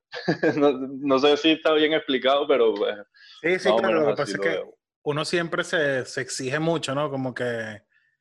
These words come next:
Speaker 1: Mm.
Speaker 2: "O esto puede quedar mejor, puedo hacer más cosas en esto, puedo meter más notas", y, eh, muchas veces,
Speaker 1: Sí,
Speaker 2: no,
Speaker 1: sí.
Speaker 2: no siempre, pero a lo mejor muchas veces, eh, en la sencillez están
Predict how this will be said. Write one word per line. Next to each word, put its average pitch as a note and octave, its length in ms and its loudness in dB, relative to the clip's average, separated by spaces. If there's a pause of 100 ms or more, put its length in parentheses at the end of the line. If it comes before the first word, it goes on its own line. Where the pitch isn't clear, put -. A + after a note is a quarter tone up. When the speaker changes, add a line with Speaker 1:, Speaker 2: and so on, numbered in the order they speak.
(100)
Speaker 1:
Mm. A#2 260 -4
Speaker 2:
"O C#3+ 140 -4
esto C3+ 220 -4
puede D#3+ 160 0
quedar C#3 220 -2
mejor, D3+ 420 -2
puedo C#3+ 180 0
hacer D3+ 220 -2
más D#3+ 200 -6
cosas D#3 500 -2
en C3+ 80 -2
esto, D3+ 320 -4
puedo C#3+ 160 -2
meter C#3+ 260 -4
más D3 140 -4
notas", D#3 540 -2 (540)
y, C3 180 -2
eh, B2+ 100 -2
muchas C3 340 -4
veces, D#3 340 4
Speaker 1:
Sí, C3 60 4
Speaker 2:
no, C3 80 -2
Speaker 1:
sí. B2 160 4
Speaker 2:
no D#3 120 2
siempre, G3+ 520 -2
pero D3 340 0
a C3 220 -2
lo B2 100 -10
mejor C3 200 -12
muchas D#3 280 -8
veces, E3 440 -4 (520)
eh, B2 280 -6
en C3+ 100 -4
la C3+ 80 -2
sencillez C#3 920 -4
están B2 440 -10